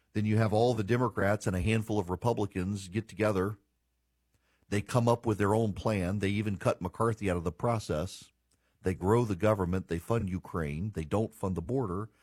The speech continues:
And it's an acceptable deal to a majority of the Senate. I mean, that's my problem here.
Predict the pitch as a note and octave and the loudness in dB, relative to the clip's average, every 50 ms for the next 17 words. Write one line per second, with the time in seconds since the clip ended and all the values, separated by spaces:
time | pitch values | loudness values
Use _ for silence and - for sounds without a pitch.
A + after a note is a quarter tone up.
0 | _ _ _ _ _ _ - - G2 F#2+ G2+ G2+ - - G#2+ G#2 - - - - | _ _ _ _ _ _ -6 -4 -2 0 0 -2 0 -2 -2 -2 -2 -2 -2 -2
1 | - - G#2 G2 G2 F#2+ G#2+ A2+ A#2 A2+ G#2 - A#2+ G#2+ G#2+ G#2 G2+ A2+ A2+ A#2+ | -2 -2 -4 -4 -4 -2 -2 -2 -2 -2 -2 -2 -2 -2 -2 0 0 0 0 0
2 | A2+ A2+ G#2 G#2 - - D#3+ D#3 G#2 - _ _ _ _ _ _ _ _ _ _ | 0 -2 -4 -4 -4 -2 -2 -2 -2 -4 _ _ _ _ _ _ _ _ _ _
3 | _ _ _ _ _ _ _ _ _ _ _ _ _ _ _ _ _ _ _ - | _ _ _ _ _ _ _ _ _ _ _ _ _ _ _ _ _ _ _ -2
4 | A2+ A#2 A#2 A#2+ C3 D#3 - - - G2+ - - - - E3+ F3 D3 A#2 F#2 D#2+ | 0 2 4 4 2 2 0 0 0 0 0 -2 -6 -4 -2 -2 -2 -2 -4 -4
5 | D#2+ E2+ D#2 - | -6 -8 -10 -12